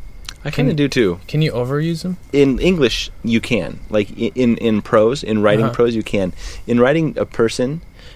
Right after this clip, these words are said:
Speaker 1: you can, uh, you can also, but I think it's more appropriate to be a little bit heavier because you're
Speaker 2: Yeah.
Speaker 1: trying to show them enthusiasm.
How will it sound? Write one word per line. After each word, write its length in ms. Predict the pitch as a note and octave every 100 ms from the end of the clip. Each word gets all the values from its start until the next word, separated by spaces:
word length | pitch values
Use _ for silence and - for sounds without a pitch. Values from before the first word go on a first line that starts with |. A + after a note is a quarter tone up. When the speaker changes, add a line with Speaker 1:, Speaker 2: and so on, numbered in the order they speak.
| - -
Speaker 1:
you 140 | A2 A2
can, 480 | - G#2 G2 F#2+ -
uh, 260 | F#2 F2+ E2+
you 100 | -
can 200 | - E2+
also, 460 | - B2 - E2+ E2+
but 120 | F#2
I 40 | F2+
think 220 | - G2
it's 140 | F#2+
more 220 | F2+ F#2 F2+
appropriate 480 | - F2 E2 D#2
to 60 | E2+
be 80 | E2+
a 60 |
little 120 | E2+ E2
bit 120 | -
heavier 400 | G#2 F2+ F2 -
because 200 | - G2+
you're 100 | A2+
Speaker 2:
Yeah. 60 | F#2
Speaker 1:
trying 220 | A2+ A2
to 140 | F#2 D#2+ - - - - - -
show 240 | - A2+ G#2
them 240 | F#2 F2
enthusiasm. 760 | E2+ F2+ G#2 G2 F#2+ F2+ F2+